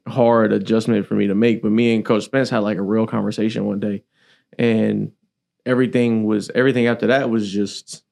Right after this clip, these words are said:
everything just fell in line, kind of. Then I got into the two deep, and then the next year the job was open. I went in his office. I asked him, I said, "What exact, tell me exactly what I have to do to start for you.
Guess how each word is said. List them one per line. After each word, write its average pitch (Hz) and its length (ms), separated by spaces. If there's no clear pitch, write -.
everything 117 240
just 107 180
fell 113 280
in 104 100
line, 113 280
kind 104 280
of. 95 80
Then 107 120
I 104 120
got 107 160
into 110 180
the 104 80
two 117 240
deep, 120 260
and 104 140
then 101 180
the 95 60
next 107 340
year 110 260
the 104 80
job 107 260
was 104 120
open. 110 300
I 101 60
went 104 160
in 90 60
his 104 100
office. 107 320
I 101 180
asked 107 140
him, 107 80
I 104 40
said, 101 180
"What 113 220
exact, 113 420
tell 143 100
me 131 140
exactly 120 540
what 113 120
I 117 80
have 120 200
to 117 60
do 104 440
to 139 80
start 147 260
for 113 120
you. 95 280